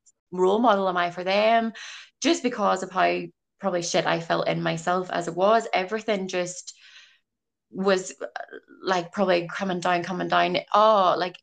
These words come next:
John, my skin, like, I had the worst acne, everything. I just, uh, do you know it? Uh, uh, the, that kind of typical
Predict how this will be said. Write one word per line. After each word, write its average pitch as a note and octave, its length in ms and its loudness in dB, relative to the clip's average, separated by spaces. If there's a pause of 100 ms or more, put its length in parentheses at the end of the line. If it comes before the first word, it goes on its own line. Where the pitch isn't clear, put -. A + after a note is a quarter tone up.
(120)
John, F#3 360 -4
my G#3 260 -2
skin, G3 640 -2
like, F3+ 240 0
I G3+ 260 -2
had F#3 240 -4
the E3+ 80 -4
worst G3 440 -2
acne, G3 460 -2
everything. G#3+ 560 -4
I F3+ 140 0
just, G3 240 -6 (920)
uh, - 120 -2
do G3+ 80 -4
you C4 120 2
know D4+ 160 6
it? F#3+ 180 4
Uh, G3 260 2
uh, F#3 100 2 (100)
the, G3+ 260 -10
that F#3+ 180 2
kind B3+ 180 -2
of G3+ 80 -6
typical F#3+ 720 0